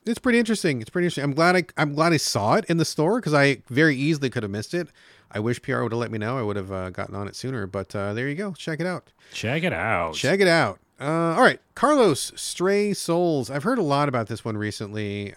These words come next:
Speaker 1: um, and I'm very curious to see what you have to say about it. I don't know a lot about it, even though I've heard a lot about it. I've heard people mention it a lot, but I haven't looked into it. I don't know, like, what this is about, other than the fact that it's, like, spoopy,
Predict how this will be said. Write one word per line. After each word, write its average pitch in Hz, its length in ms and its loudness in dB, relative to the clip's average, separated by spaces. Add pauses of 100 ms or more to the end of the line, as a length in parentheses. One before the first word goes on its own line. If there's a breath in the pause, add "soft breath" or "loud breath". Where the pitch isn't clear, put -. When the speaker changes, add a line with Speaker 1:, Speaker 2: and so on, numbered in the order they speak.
Speaker 1:
um, 98 320 -6
and 110 140 -6
I'm 110 100 -4
very 120 240 -2
curious 107 320 -8
to - 60 -14
see 107 160 -8
what 101 180 -6
you 98 920 -10
have 123 240 -10
to 95 60 -14
say 147 240 -10
about 92 240 -6
it. - 100 -8
I 143 100 0
don't 226 280 6
know 196 200 4
a 143 80 2
lot 123 280 2
about 104 240 -4
it, 143 100 -6
even 139 240 -4
though 127 160 0
I've 110 160 -4
heard 127 380 -2
a - 20 -2
lot 180 160 -2
about 185 180 -2
it. 190 40 -2
I've 160 60 -4
heard 175 100 -6
people 143 200 -4
mention 98 440 -6
it 196 100 -4
a - 20 0
lot, 202 320 -2 (420 soft breath)
but 120 100 -2
I 120 40 2
haven't 143 360 -2
looked 135 240 -4
into 127 260 -4
it. 117 60 -2
I 110 60 -4
don't 113 300 -2
know, 104 640 -6
like, 98 220 -10
what 110 120 -8
this 101 120 -8
is 95 60 -8
about, 95 200 -6
other 131 180 -2
than 123 120 -6
the 113 40 -6
fact 110 240 -4
that 110 60 -12
it's, 101 100 -10
like, 104 140 -6
spoopy, - 380 -16